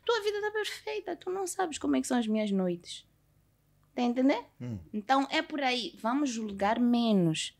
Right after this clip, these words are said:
Speaker 1: Vamos julgar menos as pessoas. Todos nós estamos a passar por batalhas que com os julgamentos estão a piorar.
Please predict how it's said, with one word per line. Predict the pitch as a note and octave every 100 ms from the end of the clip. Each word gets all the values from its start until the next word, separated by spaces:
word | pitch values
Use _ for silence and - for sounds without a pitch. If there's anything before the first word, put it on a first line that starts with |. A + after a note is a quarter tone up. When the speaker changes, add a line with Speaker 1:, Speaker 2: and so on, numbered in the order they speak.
| _ _ _ _
Speaker 1:
Vamos | A#3 C4
julgar | A3 G3+ A3
menos | A#3+ B3 A#3+
as | A3
pessoas. | B3 A3+
Todos | - - D#4 A#3+ A3
nós | G3+ G3+ A#3
estamos | A#3+ B3 G#3
a | D3
passar | F#3+ F#3+ A3
por | A3
batalhas | F#3 E3+ D#3+ F3 E3+ E3+ E3+ - - - - - _
que | - G#3 G3
com | A#3+ A#3+
os | A3
julgamentos | A3 G3+ G3+ B3 B3+
estão | C4+ C4+
a | A#3+
piorar. | A#3+ A#3+ A3+ A3 F3+ -